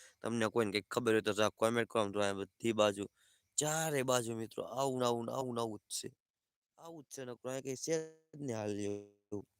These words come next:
કાંઈ એટલે કાંઈ વસ્તુ નહીં મિત્રો, આમ જો. નકરા ઝાડવા, નકરા ઝાડવા. અને ઝાડવાની વચ્ચે તમારો ભાઈ હલવાનો બાકા ચીકીમાં. देखो ना, इधर मैं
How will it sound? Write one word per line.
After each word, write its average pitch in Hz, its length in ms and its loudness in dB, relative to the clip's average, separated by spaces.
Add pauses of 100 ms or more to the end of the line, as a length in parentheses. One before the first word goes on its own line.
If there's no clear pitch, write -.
(840)
કાંઈ 160 160 -18
એટલે 151 200 -12
કાંઈ 147 220 -12
વસ્તુ 143 400 -10
નહીં 143 140 -4
મિત્રો, 135 260 -6
આમ 127 120 -4
જો. 117 300 -2 (840)
નકરા 143 400 -10
ઝાડવા, 113 540 -6
નકરા 127 420 -2
ઝાડવા. 117 460 2 (400)
અને 147 200 -2
ઝાડવાની 151 500 2
વચ્ચે 139 320 -2
તમારો 147 420 0
ભાઈ 117 120 -2
હલવાનો 135 340 2
બાકા 202 280 -4
ચીકીમાં. 170 420 -6 (1700)
देखो 123 280 -12
ना, 120 160 -12
इधर 113 300 -6
मैं 120 160 -2